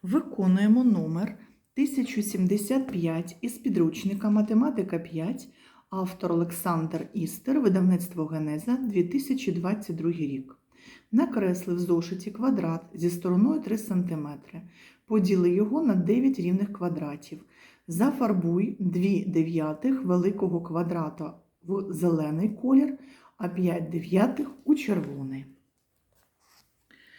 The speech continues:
Ми накресли квадрат зі стороною три сантиметри і поділили його на дев'ять рівних квадратів.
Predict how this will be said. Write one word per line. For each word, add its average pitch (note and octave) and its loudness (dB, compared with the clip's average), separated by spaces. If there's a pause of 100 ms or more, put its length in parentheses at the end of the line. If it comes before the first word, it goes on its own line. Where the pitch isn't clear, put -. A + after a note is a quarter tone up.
(280)
Ми D#4+ -2
накресли G#3 0
квадрат F#3+ 2 (360)
зі G#3+ 4
стороною F#3+ 4
три G#3+ 2
сантиметри E3+ -2 (600)
і D4 6
поділили G#3 4
його C4+ 4
на G3+ 8
дев'ять F#3+ 2
рівних E3+ -2
квадратів. D#3+ -8